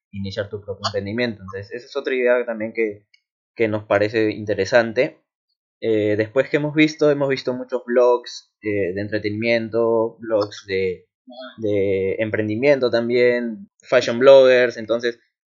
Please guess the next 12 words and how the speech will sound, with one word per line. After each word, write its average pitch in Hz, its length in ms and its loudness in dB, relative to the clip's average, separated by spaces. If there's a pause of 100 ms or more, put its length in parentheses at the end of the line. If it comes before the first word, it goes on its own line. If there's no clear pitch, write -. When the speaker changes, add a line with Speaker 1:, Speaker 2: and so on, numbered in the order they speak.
Speaker 1:
todas 160 180 2
estas 202 180 -6
herramientas 123 720 0 (540)
que 113 100 2
nos 107 180 -2
dan, 117 360 0 (480)
más 120 140 -4
que 120 100 0
todo 117 160 2
las 107 220 0
redes 147 240 4
sociales, 110 580 0